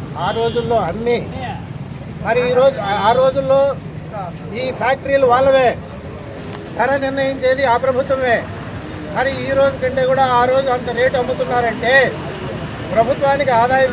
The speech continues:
చేరిందా, లేదంటే క్విడ్ ప్రో క్వో లాగా వాళ్ళ కంపెనీల నుంచి వాళ్ళ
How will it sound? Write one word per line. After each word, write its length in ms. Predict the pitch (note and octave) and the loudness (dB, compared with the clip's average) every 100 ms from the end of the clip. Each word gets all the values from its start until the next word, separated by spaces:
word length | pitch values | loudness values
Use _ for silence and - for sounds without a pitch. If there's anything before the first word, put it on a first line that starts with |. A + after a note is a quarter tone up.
| A#3 | 2
చేరిందా, 460 | B3 B3 A#3 A#3 B3+ B3+ - - - - - - - | 2 2 2 4 4 2 -2 -8 -10 -10 -10 -10 -8
లేదంటే 560 | F#3 B3+ C#4 C#4 - C#4 C#4+ C4 - - | 0 2 4 2 2 2 2 0 -4 -8
క్విడ్ 280 | - B3+ - | -6 -8 -4
ప్రో 160 | B3+ C4 | 2 2
క్వో 180 | B3+ C4 | 2 2
లాగా 420 | B3+ B3+ B3 C#4 C#4+ A#3 - - - - E3 | 4 2 4 2 2 -4 -10 -10 -10 -8 -2
వాళ్ళ 200 | A#3+ C4+ | 0 0
కంపెనీల 500 | A3+ B3+ C4+ C4+ C4 B3+ | -2 -4 -2 0 0 -2
నుంచి 280 | B3 C5 C#4+ C#4 - - - - - - | -4 0 0 0 -6 -10 -10 -10 -10 -4
వాళ్ళ 200 | G3+ C4 | 0 4